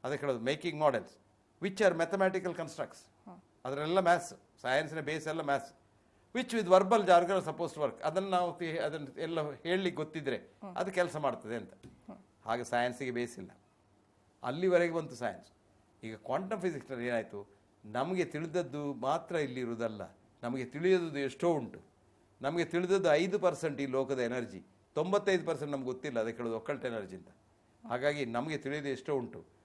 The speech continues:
Speaker 1: ಆದರೆ ನಾವು ಕ್ವಾಂಟಮ್ ಫಿಸಿಕ್ಸ್, ಕ್ವಾಂಟಮ್ ವರ್ಲ್ಡ್ ವ್ಯೂವನ್ನು ಅರ್ಥ ಮಾಡಿಕೊಂಡ್ರೆ ಈ ಲೋಕವನ್ನು ಅರ್ಥ ಮಾಡಿಕೊಳ್ಳಿಕ್ಕೆ ಸುಲಭ ಆಗ್ತದೆ. ಅಲ್ಲಿಗೆ ಸೈನ್ಸ್ ಮುಂದೆ ಹೋಯ್ತು. ಹಾಗಿದ್ರೆ ಸೈನ್ಸ್ ಮುಂದೆ ಹೋಗುವುದು ಯಾವಾಗ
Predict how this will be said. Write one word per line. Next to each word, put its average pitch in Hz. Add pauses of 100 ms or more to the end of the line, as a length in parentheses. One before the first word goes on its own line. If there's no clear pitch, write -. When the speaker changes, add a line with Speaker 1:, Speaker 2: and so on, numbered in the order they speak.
(380)
Speaker 1:
ಆದರೆ 117
ನಾವು 117
ಕ್ವಾಂಟಮ್ 185
ಫಿಸಿಕ್ಸ್, 156
ಕ್ವಾಂಟಮ್ 143
ವರ್ಲ್ಡ್ 143
ವ್ಯೂವನ್ನು 135
ಅರ್ಥ 117
ಮಾಡಿಕೊಂಡ್ರೆ 123 (420)
ಈ 123
ಲೋಕವನ್ನು 147
ಅರ್ಥ 123
ಮಾಡಿಕೊಳ್ಳಿಕ್ಕೆ 117
ಸುಲಭ 135
ಆಗ್ತದೆ. 98 (440)
ಅಲ್ಲಿಗೆ 190
ಸೈನ್ಸ್ 131
ಮುಂದೆ 120
ಹೋಯ್ತು. - (1040)
ಹಾಗಿದ್ರೆ 131
ಸೈನ್ಸ್ 131
ಮುಂದೆ 139
ಹೋಗುವುದು 135
ಯಾವಾಗ 120